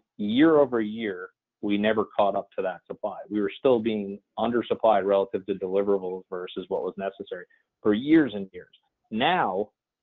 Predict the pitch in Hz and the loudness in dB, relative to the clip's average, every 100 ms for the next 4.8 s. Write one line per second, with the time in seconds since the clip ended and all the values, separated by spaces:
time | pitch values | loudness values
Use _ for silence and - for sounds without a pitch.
0 | _ _ _ _ _ _ _ 107 113 113 | _ _ _ _ _ _ _ 2 4 4
1 | 104 - 107 95 107 104 107 95 95 98 | 2 -2 -4 -2 0 2 0 0 -2 -2
2 | 101 98 92 87 - 95 95 90 82 90 | -2 -6 -8 -10 -4 -2 -2 -8 -8 -8
3 | 87 92 87 85 85 85 _ _ _ _ | -8 -12 -18 -20 _ -20 _ _ _ _
4 | _ _ - 107 101 98 95 92 | _ _ -6 -4 -2 -4 -6 -10